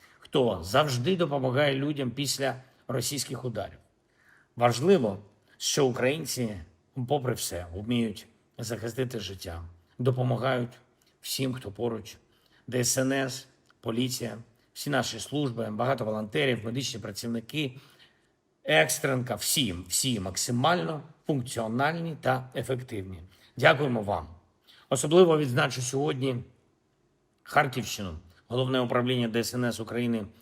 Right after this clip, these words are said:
у Харківській області. Василь Зайкан, Антон Журавльов, Леонід Жупій, Андрій Сімцов, Олександр Бондаренко. Дякую вам, хлопці.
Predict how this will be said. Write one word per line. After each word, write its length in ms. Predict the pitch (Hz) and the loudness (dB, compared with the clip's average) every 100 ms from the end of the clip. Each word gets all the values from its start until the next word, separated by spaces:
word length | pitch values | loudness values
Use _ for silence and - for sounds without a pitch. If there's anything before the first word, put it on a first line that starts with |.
| _ | _
у 60 | - | 0
Харківській 500 | 131 123 120 - 120 | 0 0 -2 -2 0
області. 460 | 113 87 78 - - _ _ _ | 0 -2 -8 -14 -20 _ _ _
Василь 500 | - 123 - 139 120 98 - _ - | 2 4 4 2 0 -2 -14 _ -6
Зайкан, 560 | 120 120 104 139 151 143 - _ _ - | -2 -2 -2 -2 -2 -6 -18 _ _ -6
Антон 540 | 120 123 135 123 107 - - | -2 0 0 0 0 -6 -12
Журавльов, 680 | 110 117 113 110 147 151 - _ _ - | -4 0 2 2 -2 -2 -8 _ _ -8
Леонід 540 | 113 123 123 123 117 101 - - | 0 2 4 2 0 -2 -16 -8
Жупій, 540 | 110 117 135 151 151 - | -4 -2 -2 -2 -4 -6
Андрій 480 | 117 127 120 120 98 - | -2 0 2 0 -2 -8
Сімцов, 640 | - - 113 - 151 160 151 - - | -8 -4 -4 -2 -2 -2 -4 -20 -10
Олександр 560 | - 120 110 135 120 107 | -2 0 2 2 2 0
Бондаренко. 760 | 104 123 127 156 151 135 131 127 - _ _ | 2 4 4 4 0 -2 -4 -4 -16 _ _
Дякую 300 | 123 117 110 | 0 0 0
вам, 140 | 107 101 | -2 -2
хлопці. 440 | 104 95 85 82 | -4 -6 -6 -14